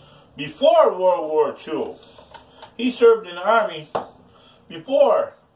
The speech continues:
World War Two. He served in the army in the World War One. That's how old he was. Maury was so old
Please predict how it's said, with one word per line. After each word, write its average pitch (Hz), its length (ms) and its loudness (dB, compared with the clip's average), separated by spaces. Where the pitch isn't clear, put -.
World 151 540 2
War 147 360 2
Two. 160 400 -10
He 220 220 -4
served 190 240 -2
in 175 80 -4
the - 20 -2
army 175 300 -4
in 170 80 -10
the 160 80 -6
World 196 300 2
War 180 200 2
One. - 360 0
That's - 160 -4
how 185 180 0
old 208 260 -2
he 151 60 -10
was. - 420 -6
Maury 165 280 -6
was 120 140 -12
so 160 160 -8
old 170 560 -4